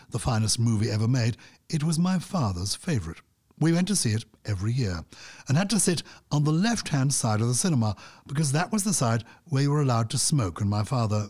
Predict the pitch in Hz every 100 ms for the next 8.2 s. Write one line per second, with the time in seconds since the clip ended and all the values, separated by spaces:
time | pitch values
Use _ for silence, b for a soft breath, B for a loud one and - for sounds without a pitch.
0 | - 101 107 - 95 80 - 90 82 -
1 | - _ _ _ _ B B B _ -
2 | 190 196 175 170 123 123 107 90 90 98
3 | B B _ 139 131 180 214 202 208 175
4 | 143 135 131 - 139 139 131 - - 92
5 | 95 117 131 123 131 104 110 117 135 151
6 | 123 - B B B B _ - 135 190
7 | 214 226 220 - 139 135 151 156 123 98
8 | 80 80